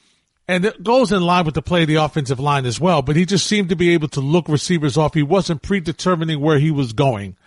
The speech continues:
with the football. And he just seemed to be more calm. He seemed to be more relaxed. He seemed to be more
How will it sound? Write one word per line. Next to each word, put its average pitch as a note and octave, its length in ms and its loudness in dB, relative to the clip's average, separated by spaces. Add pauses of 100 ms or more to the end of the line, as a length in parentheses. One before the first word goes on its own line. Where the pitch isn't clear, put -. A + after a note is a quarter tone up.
(240)
with D3+ 180 0
the C#3+ 80 -2
football. - 500 -4 (540)
And F#3 140 2
he G3+ 60 2
just G3+ 200 -2
seemed A3 200 0
to G#3+ 60 0
be G3 140 -2
more F3+ 220 2
calm. E3+ 380 0
He C3+ 60 -2
seemed E3+ 240 -2
to D#3+ 40 -6
be D#3+ 120 -2
more D3+ 260 0
relaxed. C#3 580 -2 (240)
He D#3 100 -2
seemed E3 260 0
to E3 60 0
be D3 160 2
more D3+ 520 0